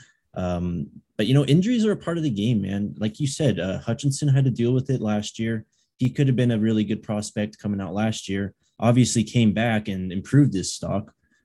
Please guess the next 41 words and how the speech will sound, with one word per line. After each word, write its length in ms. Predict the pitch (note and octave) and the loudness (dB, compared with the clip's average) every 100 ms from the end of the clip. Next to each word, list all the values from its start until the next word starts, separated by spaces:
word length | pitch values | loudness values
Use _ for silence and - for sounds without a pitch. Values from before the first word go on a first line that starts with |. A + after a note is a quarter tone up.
| _ | _
but 240 | - G2+ - | 2 4 4
it's 180 | B2 - | 2 4
just 180 | C#3 | 2
part 180 | - C#3+ | 4 4
of 60 | B2+ | 6
the 80 | A2 | 4
game. 300 | A2+ A#2+ G#2 | 4 4 4
These 180 | G#2 | 4
injuries 380 | A2+ B2 B2 G#2+ | 2 2 2 0
happen. 480 | A2 A2+ A2+ G2 F#2 _ _ _ | -2 -4 -2 -4 -6 _ _ _
And 120 | G#2 G2+ | -4 -4
just 120 | B2 | -2
because, 680 | B2 B2 A2+ G#2+ G2+ - _ _ | -2 2 2 2 0 -8 _ _
you 100 | G#2 | -4
know, 80 | G2 | -4
Thibodeau 420 | - B2 A#2 G#2+ | 0 2 4 4
really 220 | A2+ A#2 | 4 2
struggled 380 | A2 - A#2 A2 | 0 0 0 2
with 160 | G#2 G#2 | 0 -2
that 160 | F#2+ | -2
ankle, 440 | G2+ A2+ G#2+ F#2 - _ _ - | 0 0 -2 -6 -8 _ _ -8
um, 500 | G2 E2+ E2+ E2+ - _ - | -4 -4 -4 -6 -8 _ -2
mo-, 220 | G2+ A2+ | 0 0
for 360 | - F#2 E2+ - _ _ _ _ _ | 0 -2 -4 -8 _ _ _ _ _
all 220 | - A#2+ | 2 6
year 320 | G#2+ G#2+ F3 A2+ | 8 8 8 6
it 80 | |
was, 300 | F2 F2 E2 | 4 0 -2
right? 280 | E2+ G2+ D3+ | -2 2 2
I 40 | G2 | 2
mean, 220 | F#2+ F#2+ | 0 0
I 80 | G#2 | 0
don't 160 | C3 | 2
think 220 | C3+ A#2+ - | 0 0 -2
you 160 | G#2 G#2+ | -4 -4
could 140 | G2+ | -2
really 160 | B2+ G#2+ | 0 0
say 180 | - | 0
he 80 | C3+ | 0
was 160 | G#2+ - | 0 -2
healthy, 520 | B2 C#3+ B2 G2+ F#2 | -2 -2 0 -2 -4